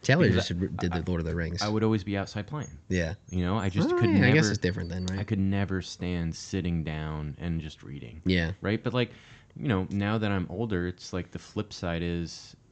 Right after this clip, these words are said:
Speaker 2: there's a lot of good learnings that I could have gotten from books that could
Speaker 1: Mm-hmm.
Speaker 2: have propelled my career,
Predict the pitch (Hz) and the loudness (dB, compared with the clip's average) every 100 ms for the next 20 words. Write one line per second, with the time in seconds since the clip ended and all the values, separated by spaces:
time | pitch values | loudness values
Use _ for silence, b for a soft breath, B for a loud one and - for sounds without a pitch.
0 | - - 95 110 113 104 101 117 98 123 | -20 -10 -4 -2 -2 2 2 2 2 2
1 | 104 131 151 123 127 120 - 117 117 123 | 6 6 6 4 4 0 -2 -2 0 -2
2 | 117 117 180 113 95 82 82 78 - - | -2 -2 -4 -4 -2 -2 -4 -10 -4 2
3 | 98 95 101 98 87 - 113 - 107 151 | 4 6 4 4 -2 -4 -4 -2 -2 -2
4 | 117 87 85 85 82 143 95 | 0 -2 -2 -2 0 2 2